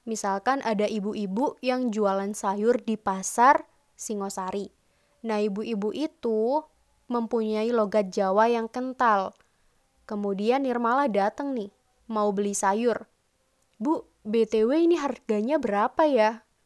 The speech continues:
Kemudian si ibu-ibu itu jawab gini, "F Y I, ini harganya lima ribuan." Nah, secara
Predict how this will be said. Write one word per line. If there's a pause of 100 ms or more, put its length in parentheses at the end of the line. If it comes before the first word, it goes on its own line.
(640)
Kemudian
si
ibu-ibu
itu
jawab
gini, (560)
"F
Y
I, (340)
ini
harganya
lima
ribuan." (1000)
Nah, (320)
secara